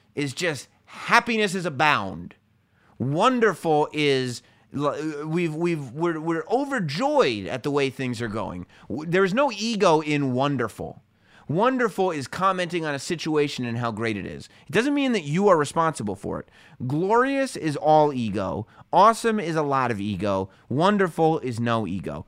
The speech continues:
That's why Woken Matt Hardy can be a good guy. 'Cause he's not saying, "I'm wonderful." This isn't like Mister Wonderful. He's saying, "This is wonderful." Wonderful!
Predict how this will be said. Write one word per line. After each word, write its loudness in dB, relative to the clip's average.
That's -2
why 4
Woken 2
Matt 2
Hardy 4
can -2
be 0
a 0
good 0
guy. -4
'Cause -2
he's 0
not 2
saying, 0
"I'm 4
wonderful." 2
This -2
isn't -2
like -2
Mister 0
Wonderful. -4
He's -4
saying, -4
"This -2
is -4
wonderful." -10
Wonderful! 2